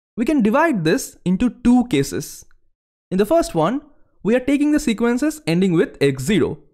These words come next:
and in the second one, we are taking the sequences ending with x one. Please notice that I have left first two places blank. That means on the left, we are considering all the possible sequences of length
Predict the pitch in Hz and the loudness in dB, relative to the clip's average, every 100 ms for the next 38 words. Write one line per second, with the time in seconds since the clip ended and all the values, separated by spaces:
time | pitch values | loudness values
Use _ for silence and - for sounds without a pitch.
0 | _ - - 156 156 156 160 269 294 196 | _ -10 -4 0 0 -2 -2 -2 0 2
1 | 208 311 302 - 160 165 - 277 277 294 | 0 -2 -8 -2 0 0 -4 -2 0 0
2 | 262 - 226 247 247 330 - 147 175 151 | 0 -2 -2 -2 -2 -4 -4 -2 0 0
3 | 202 - - 143 - 156 131 55 - - | 0 -2 -2 -2 -4 -2 -2 -4 -14 -20
4 | _ _ _ _ _ 302 320 277 175 196 | _ _ _ _ _ 0 2 2 2 0
5 | 302 - 196 226 269 294 277 202 196 175 | -4 -6 -4 0 0 0 0 2 2 0
6 | - - - - 240 294 294 233 240 233 | -2 -12 -20 -2 0 0 -2 -4 -4 -2
7 | 160 160 220 143 135 78 - - - _ | -2 0 -2 -2 -4 -4 -6 -16 -20 _
8 | _ _ _ - 175 143 214 302 - _ | _ _ _ -6 -4 -2 0 -2 -6 _
9 | _ _ _ 208 254 269 202 151 - - | _ _ _ -2 2 2 2 0 -2 -6
10 | 180 247 247 185 196 175 151 226 240 _ | -2 0 0 0 0 0 0 -2 -6 _
11 | - 170 220 262 294 262 269 185 190 - | 0 2 4 4 2 0 0 0 0 0
12 | 208 233 - 196 220 220 240 269 - 151 | -2 -2 -2 -2 -2 -2 -2 -4 -2 -2
13 | 160 - 143 139 165 202 - | -2 -6 -2 0 0 -2 -4